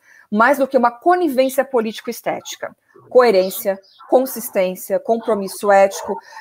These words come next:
são, então, os atuais paradigmas de julgamento, pelo menos até segunda ordem,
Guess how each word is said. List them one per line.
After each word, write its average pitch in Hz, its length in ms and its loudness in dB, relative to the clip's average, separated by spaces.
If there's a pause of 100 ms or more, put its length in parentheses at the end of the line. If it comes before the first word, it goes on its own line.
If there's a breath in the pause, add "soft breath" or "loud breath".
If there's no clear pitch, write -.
são, 262 280 4
então, 233 300 2
os 208 120 -2
atuais 208 440 4
paradigmas 202 720 0
de 196 60 -8
julgamento, 190 800 -6
pelo 214 220 2
menos 190 320 -4
até 196 220 2
segunda 180 500 -2
ordem, 131 380 -10